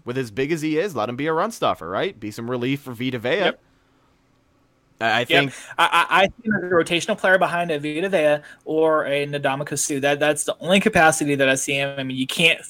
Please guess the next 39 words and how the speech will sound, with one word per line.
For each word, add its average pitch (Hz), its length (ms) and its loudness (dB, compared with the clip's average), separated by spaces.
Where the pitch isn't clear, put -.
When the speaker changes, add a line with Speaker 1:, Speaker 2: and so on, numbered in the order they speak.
Speaker 2:
put 165 140 4
him 160 80 4
as 156 200 6
an, 135 80 2
a 123 460 2
stand-up 151 380 2
linebacker, 135 760 2
uh, 135 400 4
or 135 140 0
a 135 60 -4
defensive 139 440 -8
end. 135 140 -6
Like, 131 180 -8
y-, 135 460 -6
I 135 80 2
don't 135 220 -4
see - 260 -8
that. 123 300 2
I 147 100 -2
mean, 151 160 -2
early 180 240 6
in 190 60 4
his 185 140 4
career, 165 400 4
Tampa 156 320 0
had 143 340 2
him 160 180 4
at 143 420 2
D 135 80 -4
E, 135 380 0
but, 147 200 -4
uh, 131 140 -2
still, 226 420 4
he 143 120 -4
wasn't 190 240 4
cracking 196 340 0
about 196 240 2
three 202 160 -2
sacks. - 580 0